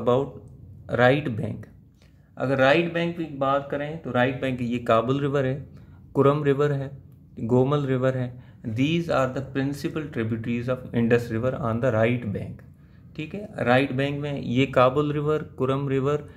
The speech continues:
गोमल रिवर comes in खैबर पख्तूनख्वा।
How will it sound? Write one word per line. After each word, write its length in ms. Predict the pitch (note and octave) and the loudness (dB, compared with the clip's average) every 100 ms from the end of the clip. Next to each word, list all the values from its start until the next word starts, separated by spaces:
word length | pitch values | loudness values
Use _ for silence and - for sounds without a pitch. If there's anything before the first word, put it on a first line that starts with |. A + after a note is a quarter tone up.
| - - | -20 -2
गोमल 340 | B2+ B2+ C#3 | 2 4 4
रिवर 320 | C3+ C3+ C#3 C#3 | 2 2 -2 2
comes 240 | A#2+ A#2+ - | 2 2 -4
in 120 | C#3+ F#3 - - | -4 -6 -10 -2
खैबर 280 | B2 A#2+ A#2+ | 2 4 2
पख्तूनख्वा। 720 | A#2 A2 - A2+ A2 A2 F2+ | 0 -6 -2 -2 -2 -4 -10